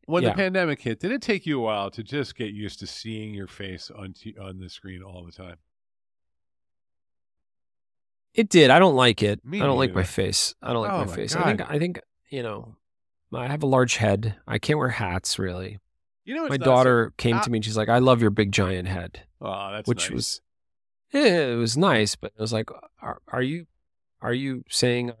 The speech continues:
Speaker 2: I'm flawed?"
Speaker 1: Yeah, yeah, and I, sh-, she's not really your daughter anymore. The, um, I looked,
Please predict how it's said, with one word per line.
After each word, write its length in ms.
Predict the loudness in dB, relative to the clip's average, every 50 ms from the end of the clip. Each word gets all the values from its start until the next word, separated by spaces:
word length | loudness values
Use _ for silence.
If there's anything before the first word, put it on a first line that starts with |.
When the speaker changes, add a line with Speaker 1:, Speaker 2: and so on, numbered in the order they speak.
| -12
Speaker 2:
I'm 220 | -10 -10 -10 -10 -12 _ _ _ _ -14
flawed?" 560 | -6 0 2 4 4 4 4 2 0 -4 -4 _ _ _ _ _ _ _ _ -6
Speaker 1:
Yeah, 160 | 0 2 2 2
yeah, 160 | 2 0 -2
and 120 | -4 -4 -2
I, 140 | -2 -2 -4 -6 -12
sh-, 180 | -16 -16 -16 -20 -16 -12
she's 320 | -10 -6 -6 -6 -4 -4
not 100 | -4 -4 -4
really 180 | -4 -6 -6 -8
your 80 | -8
daughter 340 | -8 -8 -8 -8 -8 -10 -10
anymore. 440 | -10 -12 -12 -12 -12 -10 -10 -12 -12 _
The, 280 | -6 -4 -2 -2 0 0
um, 240 | 0 0 -2 -4 -6 _ _ _ _ _ _ _ _ _ -20 _ _ -2
I 260 | 2 2 2 4 2
looked, 600 | 2 0 0 2 2 2 2 0 -4 -18 -16 -16